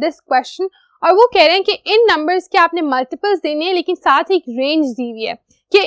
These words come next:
इन नंबर्स के दरमियान वाले मल्टीपल्स जो हैं आपने सिर्फ वो लिखने हैं। पहली अगर हम एग्जांपल देखें ट्वेंटी वन के multiples between one hundred and टू हंड्रेड। अब ट्वेंटी वन के मल्टीपल्स शुरू कहाँ से होते हैं? Twenty-one multiply by one is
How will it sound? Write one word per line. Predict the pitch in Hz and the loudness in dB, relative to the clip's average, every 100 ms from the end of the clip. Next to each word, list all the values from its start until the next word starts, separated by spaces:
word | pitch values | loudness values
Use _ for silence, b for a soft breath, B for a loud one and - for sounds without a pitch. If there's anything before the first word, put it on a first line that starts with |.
| 427 | 4
इन | 453 403 | 4 4
नंबर्स | 320 381 | 2 0
के | 359 403 | 0 0
दरमियान | 349 294 285 277 370 | 2 0 0 2 2
वाले | 330 339 | 2 0
मल्टीपल्स | 277 262 - 311 285 | 0 -4 -4 -2 -2
जो | 294 | -2
हैं | 349 | 0
आपने | 302 302 | 0 -2
सिर्फ | 320 359 | -4 -2
वो | 269 277 | 0 0
लिखने | 247 - 240 | 0 -6 -10
हैं। | 190 - _ _ _ - | -10 -16 _ _ _ 2
पहली | 381 440 | 6 6
अगर | 494 427 | 6 4
हम | 415 | 2
एग्जांपल | 370 294 269 269 330 | 2 0 0 0 -2
देखें | 285 233 349 415 _ _ _ - | -4 -4 -6 -6 _ _ _ -2
ट्वेंटी | 370 392 466 523 | 2 2 4 4
वन | 320 330 427 480 | 6 4 4 2
के | 427 | 0
multiples | 320 294 311 381 320 | 0 -2 -2 -4 -2
between | 320 269 349 392 330 | -4 -2 0 0 2
one | 262 330 415 | 0 0 -2
hundred | 392 381 381 392 - | -2 -2 -2 -2 -4
and | 302 285 | -6 -4
टू | 302 254 | -6 -4
हंड्रेड। | 269 254 - - _ _ - | -6 -8 -12 -18 _ _ -4
अब | 359 | -2
ट्वेंटी | 359 381 359 466 | 0 0 4 4
वन | 403 403 | 4 2
के | 427 | 2
मल्टीपल्स | 330 285 269 320 392 | 2 0 -2 -2 -2
शुरू | - 339 370 | 0 2 2
कहाँ | 349 277 | 2 -2
से | 262 | -2
होते | 247 - | -6 -6
हैं? | - 247 _ _ | -14 -16 _ _
Twenty-one | 330 349 381 370 370 330 | 0 2 4 4 2 2
multiply | 311 349 320 311 | 0 2 2 2
by | 320 269 | 2 2
one | 277 359 311 | 0 -2 -4
is | 311 | -6